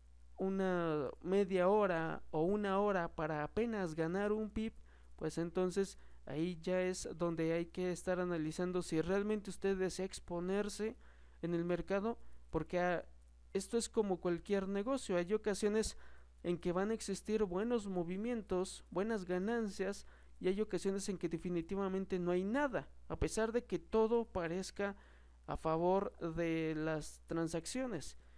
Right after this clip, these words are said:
Entonces, es muy importante el tiempo en el mercado y visualmente es importante saber detectarlo.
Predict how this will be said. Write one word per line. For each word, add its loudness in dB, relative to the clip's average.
Entonces, 0
es -6
muy 4
importante 2
el -2
tiempo 0
en 0
el 2
mercado 0
y -4
visualmente 0
es 0
importante 2
saber 0
detectarlo. 2